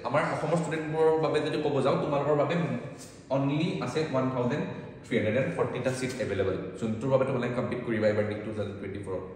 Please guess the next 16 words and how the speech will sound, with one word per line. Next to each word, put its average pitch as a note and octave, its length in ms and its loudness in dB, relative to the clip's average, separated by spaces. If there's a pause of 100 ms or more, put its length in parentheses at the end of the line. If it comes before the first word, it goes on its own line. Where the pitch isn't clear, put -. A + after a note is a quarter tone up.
(640)
বাৰু, F#2+ 160 0 (340)
আহ, G2 300 2 (220)
এই F3 120 2 (1160)
ওৱান D3+ 200 2 (320)
থাউজেণ্ড F3 340 0
থ্ৰী D#3+ 100 -2
হাণ্ড্ৰেড D3 220 2
এণ্ড D#3 180 0
ফৰ্টি D3+ 280 -2 (140)
ছিটটাৰ D#3+ 400 -2
ভিতৰত A2 400 2 (520)
থ্ৰী G#3+ 140 2
ছিক্সটি G3 800 -4
টুটা F3+ 240 2 (100)
ছিট F3 200 0
হ'ব B2 120 0